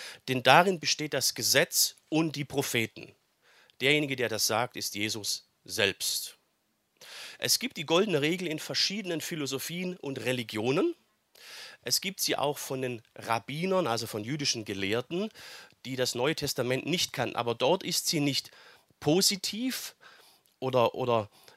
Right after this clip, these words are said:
äh, ja, aktiv formuliert, sondern passiv. Ich hab das mal, mal hier ein Zitat, da heißt es, „Was dir verhasst ist, tue deinem Nächsten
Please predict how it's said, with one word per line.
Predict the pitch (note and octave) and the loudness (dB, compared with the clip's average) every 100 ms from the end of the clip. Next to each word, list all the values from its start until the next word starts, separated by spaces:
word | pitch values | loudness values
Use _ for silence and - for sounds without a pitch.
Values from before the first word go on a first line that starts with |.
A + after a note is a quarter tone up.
| - | -8
äh, | A#2+ A2+ A2 | -2 0 2
ja, | B2 C3 - | 2 2 2
aktiv | - F#3 - - E3+ F#3+ | 6 6 4 -4 -2 -2
formuliert, | - E3 D#3+ D#3 D3 D#3 D3+ | 2 4 6 4 2 2 4
sondern | - C3+ C#3+ C#3 C#3 - _ _ _ - | 4 4 6 4 4 -6 _ _ _ 8
passiv. | D#3 - - D#2 - - - - - - - - | 10 10 6 2 -4 -8 -10 -20 -18 -16 -16 -12
Ich | - D#3+ | -2 -2
hab | - | 2
das | F3+ - | 0 2
mal, | C#3 B2+ - _ | 2 2 -2 _
mal | B2 A#2 | -2 0
hier | B2+ E3+ F3+ | -2 -2 -2
ein | A#2+ A#2+ | -2 -6
Zitat, | - A#2+ - A2+ E3 - A#2 | -6 -8 -4 0 0 -2 -6
da | G#2+ | -2
heißt | C3 F3 A3 | -2 -2 -4
es, | A#3 - - - - - - - - - - - | -4 -4 -8 -20 -20 -20 -20 -18 -18 -18 -20 -18
„Was | A#2 B2+ F#3+ - | 4 6 8 4
dir | E3 E3+ | 6 4
verhasst | D3+ C#3 B2 F#3 A#3 - | 4 2 6 6 6 4
ist, | C#3 D3+ - - | 2 2 2 -2
tue | - G#3+ G3+ | -4 -2 2
deinem | D#3+ C#3 C#3+ C3+ B2+ | 4 6 4 2 2
Nächsten | C3+ F3+ - - - A#3+ D4+ | 2 2 4 2 2 -2 -2